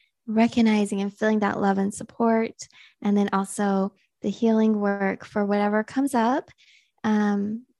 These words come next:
we'll flow into it for sure. But sometimes it's, you know, more present day things that you might need. Other times it can be past life experiences and soul level messages. So it's always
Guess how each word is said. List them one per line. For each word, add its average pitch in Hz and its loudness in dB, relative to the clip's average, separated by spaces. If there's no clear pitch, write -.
we'll 202 -4
flow 214 0
into 220 2
it 233 0
for 226 -4
sure. 220 0
But - 0
sometimes 220 0
it's, - -6
you 214 2
know, 208 2
more 202 0
present 214 0
day 220 2
things 240 4
that 247 2
you 240 2
might 233 0
need. 269 0
Other 214 2
times 214 0
it - -4
can 208 0
be 202 2
past - -2
life 214 0
experiences 240 0
and 190 -4
soul 214 0
level 202 2
messages. 196 -6
So 208 -6
it's 202 -10
always 240 0